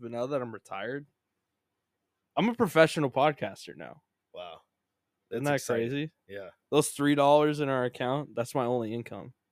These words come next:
Speaker 2: I mean, I, last I knew it was a dollar, so this is great
Speaker 1: It's
Speaker 2: news.
Speaker 1: three thirty.
Speaker 2: Three hundred percent.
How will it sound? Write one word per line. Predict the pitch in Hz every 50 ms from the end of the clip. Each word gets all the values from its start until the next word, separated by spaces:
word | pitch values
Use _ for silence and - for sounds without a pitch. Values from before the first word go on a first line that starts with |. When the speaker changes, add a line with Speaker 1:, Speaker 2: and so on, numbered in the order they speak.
| _ _
Speaker 2:
I | - 127
mean, | 139 147 147 143 135 131 117 _ _ _ _ _ _ _ _ _ _ _ _ _ _ _
I, | - 104 113 123 127 110 101
last | 113 123 143 156 - -
I | 196 196
knew | 180 151 131
it | 123
was | 120 117
a | 110
dollar, | 104 107 135 143 139 107 95 85
so | - - - 117
this | 139 180 180
is | 156 127
great | 113 - 131 131 139 127
Speaker 1:
It's | 117
Speaker 2:
news. | 104 90 85 -
Speaker 1:
three | - 127 135 139 139
thirty. | 135 - - 131 123 127 135 127 113 107
Speaker 2:
Three | 151 151 170 196 208 185
hundred | 160 127 110 131 160 170 180 165 160 160 151 135 117
percent. | - - _ - 156 139 - - - 147 120 101 85 _ - -